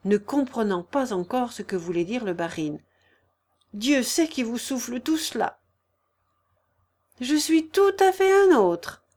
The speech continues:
hein ? Attends, vois ce que tu viens de dire. Examine un peu comment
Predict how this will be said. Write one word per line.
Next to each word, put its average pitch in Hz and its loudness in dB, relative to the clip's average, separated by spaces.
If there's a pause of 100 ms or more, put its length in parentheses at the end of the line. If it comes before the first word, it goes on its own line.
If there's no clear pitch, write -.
(120)
hein ? 370 6 (600)
Attends, 311 0 (520)
vois 311 4
ce 311 -2
que 285 -2
tu - -4
viens 220 4
de 185 2
dire. 127 -6 (680)
Examine 269 4
un 320 4
peu 370 0
comment 311 2